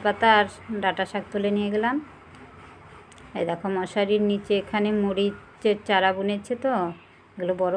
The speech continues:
হলে গেড়ে দেবে। এই দেখো নিয়ে এসে রেখেছি, এখন বেছে নেব। আজকে শাক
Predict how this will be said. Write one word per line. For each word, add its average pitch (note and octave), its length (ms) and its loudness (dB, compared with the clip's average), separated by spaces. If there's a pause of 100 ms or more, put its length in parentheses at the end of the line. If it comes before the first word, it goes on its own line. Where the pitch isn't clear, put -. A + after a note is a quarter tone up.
হলে G#3+ 160 -2 (100)
গেড়ে E3+ 260 -2
দেবে। - 160 -12 (2000)
এই G#3+ 200 -2
দেখো E3+ 200 -4 (100)
নিয়ে G#3 180 2 (120)
এসে B3+ 220 0 (360)
রেখেছি, A3 340 0 (160)
এখন F#3+ 200 -4 (100)
বেছে F#3 320 -4
নেব। F#3 160 -4 (280)
আজকে G3+ 280 -4 (520)
শাক E3+ 180 2